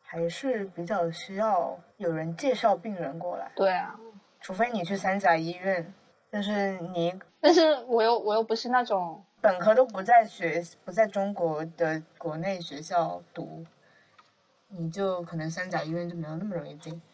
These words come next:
Speaker 2: 进医院就算了吧，<laughs> 还是
Speaker 1: 但一般私人开诊所就很需要，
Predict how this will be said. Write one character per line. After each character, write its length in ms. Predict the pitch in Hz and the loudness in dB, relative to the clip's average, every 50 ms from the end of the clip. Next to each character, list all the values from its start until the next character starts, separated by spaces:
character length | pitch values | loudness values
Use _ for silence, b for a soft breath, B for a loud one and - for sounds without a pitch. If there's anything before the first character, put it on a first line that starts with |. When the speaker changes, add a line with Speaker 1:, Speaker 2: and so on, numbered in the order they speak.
| _ _ _ - | _ _ _ -12
Speaker 2:
进 220 | - 254 240 226 214 | -4 -2 -2 0 0
医 160 | 214 214 214 | 0 0 2
院 180 | 226 226 214 196 | 2 2 0 0
就 280 | 196 - 202 185 180 | -2 -2 0 0 0
算 440 | 175 - - - - - 233 202 175 | 0 -4 -8 -4 4 6 8 8 8
了 80 | 165 - | 6 2
吧， 120 | - - - - - - | 2 2 4 2 2 0
<laughs> 120 | - - - | 0 0 0
还 100 | 302 285 | 0 0
是 300 | - - - 247 - - B B B B B B B B 269 | 0 0 0 0 0 -2 B B B B B B B B 2
Speaker 1:
但 240 | 262 349 330 311 285 | 6 6 6 6 4
一 80 | 339 | 2
般 240 | 294 277 294 294 294 | 2 4 4 2 2
私 180 | 285 - 285 285 | 0 0 0 2
人 120 | 269 262 | 2 2
开 160 | 254 240 269 | 4 4 2
诊 240 | 254 - 196 185 202 | 2 2 -2 -4 -4
所 160 | 214 233 185 | -2 -2 -2
就 100 | 175 196 | 0 0
很 220 | 220 214 185 170 165 | -2 0 0 -2 -4
需 140 | 170 196 196 | -2 0 4
要， 520 | 196 202 190 180 175 170 170 170 175 | 6 6 6 6 4 0 0 -4 -6